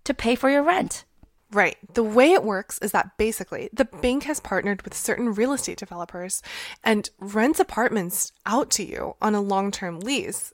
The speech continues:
Speaker 2: at a five percent increase per year. That's pretty reasonable. They pay the developer up front, you pay the bank in installments, and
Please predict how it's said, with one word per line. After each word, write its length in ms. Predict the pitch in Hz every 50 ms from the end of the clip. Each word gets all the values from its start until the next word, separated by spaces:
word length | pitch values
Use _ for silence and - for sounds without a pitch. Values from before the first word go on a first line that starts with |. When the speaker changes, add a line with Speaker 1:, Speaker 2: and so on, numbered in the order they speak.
| _ -
Speaker 2:
at 180 | 202 196 185 -
a 120 | - 202 196
five 460 | - - - 220 208 226 226 - -
percent 640 | - 202 185 185 - - - 185 170 170 - - - - -
increase 400 | 226 254 277 - - 175 - -
per 140 | - 185
year. 340 | 175 180 - - - 220 - _ _ - - - - - - - - -
That's 240 | - 240 240 - -
pretty 420 | - - - - 277 294 320 320 302
reasonable. 760 | 226 190 190 196 233 226 226 196 165 - 101 98 214 220 - _ - - - - - - - - -
They 160 | - 240 226
pay 320 | 226 - - - - 262 320
the 120 | 330 370
developer 440 | 277 233 196 180 170 165 170 - 175
up 160 | 160 - -
front, 540 | - - - 226 202 185 180 - 185 - - - _ _
you 320 | - 208 202 208 247 302 311
pay 260 | - - - 196 185
the 120 | - 180
bank 500 | 190 - - 262 254 220 185 185 196 - -
in 140 | - 190 180
installments, 840 | 170 175 175 - - - 240 240 226 185 147 - - 196 202 - - - _ _ -
and 220 | 202 202 190 -